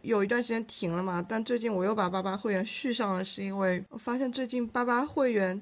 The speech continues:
每个月会送你五张退货券还是六张，忘了，就是退货运费可以抵扣五块钱。然后我算了一下，实在是太划算了，然后我就又继续用上了。但是除此之外，因为我是一个饿了么外卖的重度患者，然后饿了么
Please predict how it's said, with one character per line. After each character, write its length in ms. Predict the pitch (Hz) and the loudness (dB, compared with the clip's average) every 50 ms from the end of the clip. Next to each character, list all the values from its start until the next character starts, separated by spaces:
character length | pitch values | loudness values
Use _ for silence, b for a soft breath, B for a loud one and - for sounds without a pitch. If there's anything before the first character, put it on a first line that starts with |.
| - - | -8 -6
每 160 | 208 208 196 | -4 -4 -4
个 160 | 185 220 226 247 | -2 0 0 2
月 120 | 254 247 | 2 2
会 160 | 247 262 254 | 4 4 2
送 300 | 247 - 254 240 233 226 | 2 0 -2 -2 -2 0
你 300 | 208 196 196 196 202 208 - - _ | 0 0 0 0 -2 -2 -6 -12 _
五 220 | - - 208 196 | -8 -6 -6 -4
张 280 | 190 247 226 220 226 233 | -2 -2 -2 -2 -2 -4
退 180 | - - 233 214 | -4 -4 -4 -4
货 200 | 214 220 214 208 | -2 -2 -4 -4
券 260 | 208 - 262 226 208 | -4 -4 -6 -4 -2
还 100 | 190 180 | -2 -2
是 80 | 180 | -2
六 200 | 185 202 202 185 | 0 0 -2 -2
张， 200 | 175 185 180 170 156 - - _ - - | -2 -6 -8 -8 -10 -14 -18 _ -12 -8
忘 300 | 185 202 208 202 185 - | -4 -4 -2 -2 -2 -4
了， 120 | 175 175 175 B B B B B B B | -4 -8 -10 B B B B B B B
就 100 | 254 254 | -2 -2
是 100 | 240 233 | -2 -2
退 180 | - 302 254 | 2 4 4
货 180 | 254 254 240 233 | 6 6 6 6
运 200 | 247 233 226 220 | 6 4 2 2
费 400 | 220 247 226 208 190 190 190 - - | 0 2 2 4 4 2 0 -2 -4
可 120 | - 220 | -4 -4
以 60 | 208 208 | -2 -2
抵 180 | 202 208 180 | -4 -6 -8
扣 180 | 175 - 233 214 | -4 -2 -2 0
五 180 | 196 180 170 | 0 0 -2
块 220 | 175 - 220 196 190 | -2 0 0 -2 -2
钱。 200 | - - - - - _ _ _ _ | -2 -6 -12 -12 -14 _ _ _ _
然 120 | - 190 214 | -6 -2 0
后 60 | 226 | 0
我 60 | 214 | 0
算 280 | 208 - - 254 240 226 | 0 0 0 0 2 2
了 100 | 202 190 | 2 0
一 40 | 196 | 0
下， 180 | - 202 190 | 0 -2 -4
实 140 | 180 - 185 | -2 0 0
在 100 | 185 196 | 0 0
是 140 | 196 202 190 | 0 -2 -6
太 200 | - 214 208 185 | -4 -4 -4 -2
划 200 | 180 185 - 170 | -2 -4 -4 -4
算 180 | 156 - 208 | -6 -6 -8
了， 140 | - - - - _ _ _ _ - | -8 -8 -12 -18 _ _ _ _ -10
然 100 | - 175 | -10 -10
后 300 | 175 - - - 254 220 | -10 -10 0 6 8 8
我 60 | 190 | 8
就 160 | 185 214 208 | 10 8 8
又 140 | 208 208 196 | 8 8 6
继 200 | 196 196 - 214 | 4 -2 -6 -8
续 180 | 202 - 214 214 | -8 -4 -4 2
用 180 | 220 233 202 190 | 2 4 4 4
上 240 | 190 - - - | 0 0 -4 -4
了。 120 | - - - b b b b b b b b b b | -4 -8 -10 b b b b b b b b b b
但 120 | - 277 285 | 4 6 6
是 80 | 277 - | 6 4
除 240 | - - 285 269 | 0 0 0 0
此 200 | 269 - - 240 | 0 0 -2 -2
之 160 | 202 214 247 254 | 0 2 4 4
外， 260 | 262 240 226 220 - - | 6 6 6 4 2 -2
因 100 | - 254 | 4 8
为 60 | 262 | 10
我 180 | 247 247 208 - | 10 10 8 6
是 180 | - - 240 240 226 | 4 0 -2 0 0
一 80 | 214 | 2
个 260 | 202 233 220 208 202 208 - | 4 6 6 6 6 4 4
饿 140 | 254 269 | 6 8
了 120 | 247 233 214 | 8 8 6
么 160 | 214 202 196 214 | 6 4 4 6
外 160 | 233 233 220 | 6 6 6
卖 160 | 220 214 208 | 8 6 6
的 80 | 202 208 | 6 6
重 260 | 208 277 247 247 220 | 4 6 4 4 6
度 140 | 240 233 233 | 4 2 4
患 260 | - 262 233 202 185 | 4 4 4 4 4
者， 160 | 165 160 143 | 4 2 2
然 160 | 156 165 165 | 2 0 0
后 60 | - 208 | 0 2
饿 80 | 214 | 2
了 100 | 220 214 | 4 4
么 260 | 214 214 208 202 202 | 4 4 2 0 -2